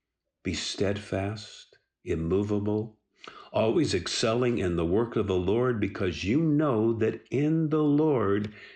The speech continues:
your labor is not in vain, that what you do now counts forever. Right now is tied to your eternal destiny.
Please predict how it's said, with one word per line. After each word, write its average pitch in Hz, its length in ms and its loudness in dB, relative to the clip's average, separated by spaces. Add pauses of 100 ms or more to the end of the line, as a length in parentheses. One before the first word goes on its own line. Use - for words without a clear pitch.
(120)
your 127 240 0
labor 123 880 2
is 107 280 -2
not 107 600 0 (460)
in 127 220 0
vain, 113 640 0 (1200)
that 113 320 -2
what - 240 0
you 151 160 2
do 147 320 2
now 110 640 2 (240)
counts 98 800 -4 (540)
forever. 107 600 -4 (1160)
Right 131 380 0
now 131 640 2
is 117 340 -2
tied 113 760 -2
to 131 120 -2
your 120 300 2
eternal 113 960 -2 (500)
destiny. 80 760 -6